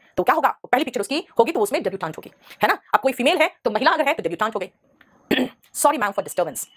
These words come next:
हम झारखंड से और हम अभी पढ़ना चाहते हैं, but मेरी फैमिली वाले शादी कराना चाहते हैं, मैम, हम क्या करें? हाँ, श्रुति, अगर आपकी एज बाईस तेईस के अंदर है तो बेटा बहुत फॉर्मली कह दो, "I want to study।"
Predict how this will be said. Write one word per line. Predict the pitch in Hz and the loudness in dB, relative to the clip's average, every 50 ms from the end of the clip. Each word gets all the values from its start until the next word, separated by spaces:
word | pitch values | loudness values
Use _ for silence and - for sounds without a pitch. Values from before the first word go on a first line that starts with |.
| - - | -6 -4
हम | 285 - | -2 2
झारखंड | - - - - 381 | 2 2 2 2 0
से | 302 | -2
और | 277 240 | -2 -2
हम | 233 | -2
अभी | 220 - 226 | -4 -4 -4
पढ़ना | - - 170 | -2 -2 -2
चाहते | 160 - 147 | -2 -2 -2
हैं, | 175 | -2
but | - - | -2 -2
मेरी | 170 208 | -2 -2
फैमिली | - 185 208 247 | -2 -2 -2 -2
वाले | 220 180 196 - - - - | -2 -2 -2 -2 -4 -6 -2
शादी | - - - 285 | 0 2 2 2
कराना | 208 175 170 | 0 -2 -4
चाहते | 165 156 156 | -4 -6 -4
हैं, | 160 | -4
मैम, | 185 196 | -4 -4
हम | 196 | -2
क्या | 208 - 190 | 0 -2 -2
करें? | - - - _ _ _ _ _ _ _ _ - | -2 -4 -12 _ _ _ _ _ _ _ _ -2
हाँ, | - 466 - - - _ | -2 -2 -4 -8 -16 _
श्रुति, | - - 254 247 214 - - _ _ _ _ _ _ _ _ | -8 -6 -4 -4 -6 -8 -12 _ _ _ _ _ _ _ _
अगर | - - | 0 2
आपकी | 202 - 233 208 - | 2 0 -2 -2 -2
एज | 240 269 - - - _ _ _ _ - | -2 -2 -4 -6 -12 _ _ _ _ 0
बाईस | 190 202 202 - | 0 0 0 0
तेईस | 208 190 214 - - - - - - | -2 -2 -2 -4 -10 -14 -18 -6 -4
के | 214 | -2
अंदर | 185 185 180 170 | 0 0 0 -2
है | - - _ - _ | -4 -6 _ -8 _
तो | - 269 | -2 0
बेटा | 320 320 214 - | 0 -2 0 0
बहुत | 214 226 220 269 - | 0 2 2 0 0
फॉर्मली | - - 254 247 254 | -2 -4 -4 -2 -2
कह | 220 202 | -2 -2
दो, | 208 226 - | 0 -2 -2
"I | 185 | -4
want | 165 - 165 - | -4 -6 -8 -8
to | - | -10
study।" | 208 - - - | -8 -6 -6 -8